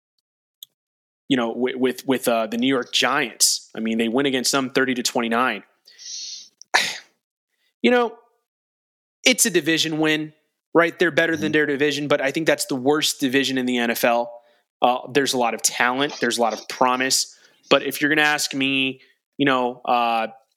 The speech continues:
Speaker 1: no, I, I, I just don't see anything out of Heinicke that really frightens me other than the Bills allowing him to get loose,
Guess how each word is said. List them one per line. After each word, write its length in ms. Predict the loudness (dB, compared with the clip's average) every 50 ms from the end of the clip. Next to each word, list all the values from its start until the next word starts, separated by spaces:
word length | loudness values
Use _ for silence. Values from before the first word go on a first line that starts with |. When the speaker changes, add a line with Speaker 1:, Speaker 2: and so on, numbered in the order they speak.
| _ _ _ _ _ -20 -20 -20 -20 -20 _ _ _ _ _ _ _ _ _ _ _ _ _ _ _ _ _ _ _ _ _ _ _ _ _ _ _ _ _ 2
Speaker 1:
no, 220 | 2 2 2 2 -2
I, 120 | -4 -4 -2
I, 320 | -2 -2 -2 0 2 0
I 60 | 0
just 280 | 2 0 -2 0 0 0
don't 200 | 0 0 0 0
see 220 | -2 0 0 0
anything 440 | 0 0 0 -2 -2 -2 -2 -2 -4 -2 -2
out 120 | -2 -2
of 60 | -2 -2
Heinicke 680 | 0 2 2 2 2 0 -2 -4 -6 -12 -12 -12 -14 _ _ _ _ _ _ _ _ _ _ _ _ 0
that 340 | 2 2 4 2 0 -2 -6 -10 -18 _ _ _ _ _ _ _ _ _ _ _ _ _ _ _ _ _ _ _ _ _ _ _ _
really 280 | 2 4 4 4 4 0
frightens 720 | -2 -4 -4 -2 2 2 2 2 0 -4 -6 -6 -4 -4
me 260 | -2 -2 -4 -4 -8 _ _ _ _ _ _ _ _ _ _ 4
other 340 | 4 4 4 2 0 -2 0
than 480 | 0 0 0 2 0 0 -2 -6 -12 -16 _ _ _ _ _ _ _ _ _ _ _ _ _ _ _ _ 0
the 120 | 0 2
Bills 360 | 4 4 2 2 2 0 0
allowing 380 | 0 0 0 0 0 -2 -2 -2
him 140 | -2 0 0
to 60 | 0
get 180 | 0 -2 -2 -2
loose, 520 | 0 0 0 0 0 -2 -2 -2 -4 -10